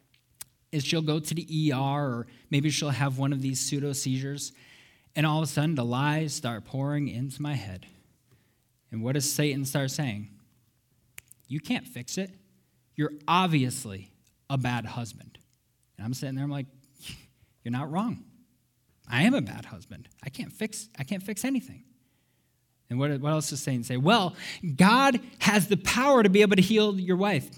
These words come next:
He doesn't care about you. He's just withholding his hand from all the situations that you're going through. So why would he care about you?" And I started to think,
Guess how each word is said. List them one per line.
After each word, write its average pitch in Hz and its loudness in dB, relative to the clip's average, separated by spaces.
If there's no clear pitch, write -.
He 208 -4
doesn't 156 -4
care 104 -6
about 101 -6
you. 127 -4
He's 220 4
just - 0
withholding 190 2
his 170 2
hand 143 0
from 123 -2
all 147 -2
the 156 0
situations 127 -2
that 113 -6
you're 131 -2
going 123 2
through. 123 -4
So 123 0
why 139 4
would 135 2
he 127 4
care 120 -6
about 98 -6
you?" 95 -12
And 104 -10
I 117 -10
started 127 -10
to 120 -16
think, 165 -10